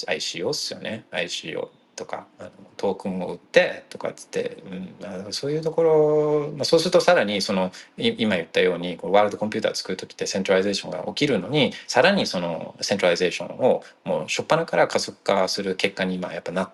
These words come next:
たんですよね。うん。そう。で、まあ、今回、えーと、イーティーエフが出てくると、うんと、そのうちの、あの、みんながBlackRockのEthereumイーティーエフ買えば、あー、じゃあそのEthereumは、今でさえこのLidoとか、あの、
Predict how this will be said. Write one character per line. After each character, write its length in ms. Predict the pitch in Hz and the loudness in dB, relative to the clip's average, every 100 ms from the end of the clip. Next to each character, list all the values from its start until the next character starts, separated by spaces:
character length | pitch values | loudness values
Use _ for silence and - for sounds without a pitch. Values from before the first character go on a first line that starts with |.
| _ | _
た 100 | - | -10
ん 20 | |
で 60 | - | -6
す 100 | - | -6
よ 60 | 139 | -2
ね。 180 | 185 - _ _ - | -2 -4 _ _ -16
う 40 | |
ん。 140 | - - _ - - - - - - - | -16 -18 _ -16 -12 -12 -12 -12 -16 -10
そ 160 | - - | -2 4
う。 20 | |
で、 120 | 202 | 6
ま 120 | 233 170 | 6 4
あ、 60 | |
今 180 | - 107 | 2 0
回、 260 | 90 87 87 | 4 4 2
え 280 | 90 90 87 | 0 0 0
ー 40 | |
と、 120 | 92 | 0
イ 60 | 95 | -2
ー 40 | |
テ 80 | 92 | 0
ィ 40 | |
ー 160 | 87 90 | -2 -2
エ 40 | |
フ 60 | 82 | 0
が 100 | 87 | 0
出 120 | 87 | 0
て 100 | - | -2
く 100 | - | -6
る 120 | 82 - | -4 2
と、 440 | 151 113 87 90 | 4 6 2 -4
う 40 | 98 | -8
ん 60 | |
と、 480 | 90 90 87 87 85 92 | -2 0 2 0 -2 -6
そ 120 | 101 | -6
の 140 | 92 | -6
う 80 | 90 | -6
ち 580 | - 87 87 85 85 85 | -2 0 0 0 -2 -2
の、 240 | 110 196 196 | -2 -2 -6
あ 100 | 92 | -10
の、 300 | 87 85 92 | -8 -8 -4
み 80 | 92 | -2
ん 20 | |
な 80 | 90 | 2
が 220 | 92 85 | 2 2
BlackRock 300 | 87 - 107 | 0 -8 -4
の 120 | 95 | -2
Ethereum 380 | 87 85 90 87 | -2 -4 -6 -6
イ 40 | |
ー 40 | 85 | -8
テ 120 | 90 | -4
ィ 40 | |
ー 40 | 87 | -4
エ 20 | |
フ 260 | - 82 85 | -4 -8 -6
買 200 | - 87 | 0 2
え 40 | |
ば、 380 | 87 90 82 - - _ | 4 4 4 -2 -20 _
あ 340 | 87 82 82 82 | -2 0 2 0
ー、 40 | 85 | 2
じ 100 | 85 | 2
ゃ 20 | |
あ 20 | |
そ 120 | - | 0
の 120 | 92 | -6
Ethereum 440 | 85 87 95 87 82 | -6 -4 -2 -2 -2
は、 320 | 90 90 82 - | 0 0 0 2
今 200 | 165 160 | 4 4
で 120 | 98 | 2
さ 160 | - 98 | 4 4
え 260 | 87 85 80 | 6 2 0
こ 80 | |
の 60 | 87 | 2
Lido 440 | 90 90 85 80 | 4 4 4 0
と 100 | 80 | -4
か、 420 | - 90 82 90 87 | -2 0 0 -4 -8
あ 40 | |
の、 560 | 82 82 82 80 80 78 | -8 -8 -6 -6 -8 -10